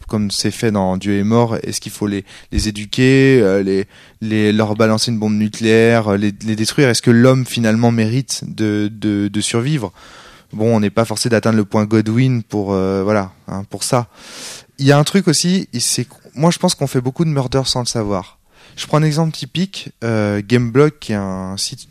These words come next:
de jeux vidéo que je suis beaucoup. Euh, ils font des, des émissions de débat entre, euh, les invités, et les invités doivent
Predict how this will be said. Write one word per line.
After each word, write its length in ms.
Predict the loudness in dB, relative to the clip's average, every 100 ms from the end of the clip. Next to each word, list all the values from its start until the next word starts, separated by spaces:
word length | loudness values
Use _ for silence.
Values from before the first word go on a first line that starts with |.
| -2
de 160 | -2
jeux 140 | 0 -4
vidéo 320 | -4 0 0
que 140 | 0 -4
je 80 | -4
suis 200 | -10 -4
beaucoup. 480 | -4 -4 -2 -4 -4 _ -20 -20 _ -4
Euh, 180 | -2 -2
ils 100 | -4
font 360 | 0 0 2
des, 400 | 0 0 2 0 -2
des 280 | -2 0
émissions 300 | 2 2 0
de 80 | 0
débat 480 | 0 2 2 0 _ _ _
entre, 260 | -8 -2 2
euh, 340 | 4 4 2
les 200 | 0 -4 -6
invités, 460 | -8 -2 -2 -2 _ -20 -20 -20 _ 0
et 80 | 4
les 180 | 4 4
invités 420 | 4 0 2 2
doivent 260 | 2 0